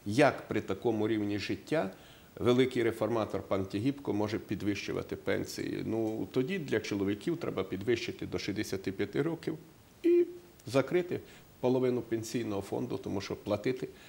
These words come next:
вже не буде абсолютно нікому. Ми завжди виступали, що підняття пенсійного віку абсолютно нічого не дасть, воно тільки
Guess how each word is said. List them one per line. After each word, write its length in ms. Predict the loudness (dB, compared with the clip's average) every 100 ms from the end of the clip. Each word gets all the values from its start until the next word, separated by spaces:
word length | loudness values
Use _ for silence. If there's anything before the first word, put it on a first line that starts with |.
| -12 -4
вже 220 | 0 2
не 140 | 2
буде 360 | 0 0 0 -2 -4 -10 2
абсолютно 680 | 2 2 0 2 2 0 -2
нікому. 540 | 0 -2 -2 -4 -4
Ми 540 | 0 4 4 4 2 0
завжди 480 | 2 2 2 2 2
виступали, 680 | 2 -2 -6 0 0 0 -2
що 260 | -4 -4
підняття 720 | -2 -2 0 2 2 0 -4
пенсійного 640 | -2 -4 -2 -4 -2 -2 0
віку 400 | -4 -2 -4 -4
абсолютно 560 | -10 -6 0 0 0 -2
нічого 360 | -2 -2 -2
не 120 | -2 0
дасть, 260 | 0 0
воно 200 | -2 -2
тільки 380 | 0 -2 0